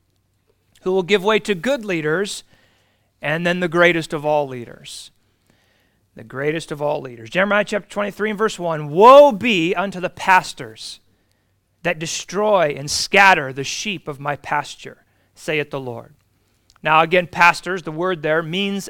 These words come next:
shepherd. And in this, uh, instance, what he, what he's really talking about is the kings. He's still on the,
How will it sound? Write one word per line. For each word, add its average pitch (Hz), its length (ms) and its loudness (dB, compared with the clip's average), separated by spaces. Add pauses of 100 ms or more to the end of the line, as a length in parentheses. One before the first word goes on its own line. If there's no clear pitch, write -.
shepherd. 165 560 -6 (800)
And 185 180 4
in 190 140 0
this, - 520 0 (320)
uh, - 280 -12 (100)
instance, 214 540 -2
what 170 160 -6
he, 208 120 -16 (100)
what 185 120 -8
he's 220 180 -6
really 185 160 -6
talking 196 420 0
about 147 380 2
is 160 460 -6
the 170 140 -6
kings. 131 580 -8
He's 151 240 -10
still 208 420 -4
on 196 440 0 (200)
the, 156 460 -8